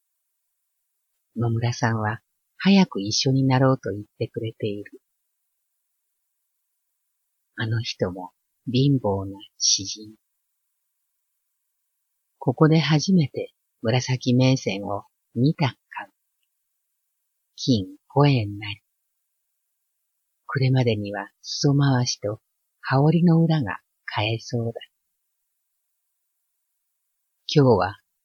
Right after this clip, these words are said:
髪結いさんの帰り、義経さんに会った。また話があるという。義経さんは突然、「これはプラトニックラブだよ」と言った。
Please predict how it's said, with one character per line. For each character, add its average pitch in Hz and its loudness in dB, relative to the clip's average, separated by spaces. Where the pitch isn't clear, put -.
髪 135 4
結 139 6
い - -2
さ 135 0
ん 131 2
の 127 2
帰 117 0
り、 120 -10
義 135 0
経 185 4
さ - -2
ん 98 -10
に 98 -16
会 95 -10
っ - -18
た。 113 -20
ま 113 -8
た 143 0
話 160 2
が 101 0
あ 123 -2
る 120 -6
と 101 -8
い 92 -14
う。 - -20
義 113 -4
経 113 -2
さ - -12
ん 92 -14
は 101 -12
突 127 -10
然、 123 2
「こ - -8
れ 110 0
は 101 -6
プ - -12
ラ 127 2
ト 165 2
ニ 165 4
ッ - -20
ク 190 0
ラ 180 4
ブ 147 2
だ 95 -2
よ」 98 -10
と 110 -10
言 92 -10
っ - -16
た。 - -16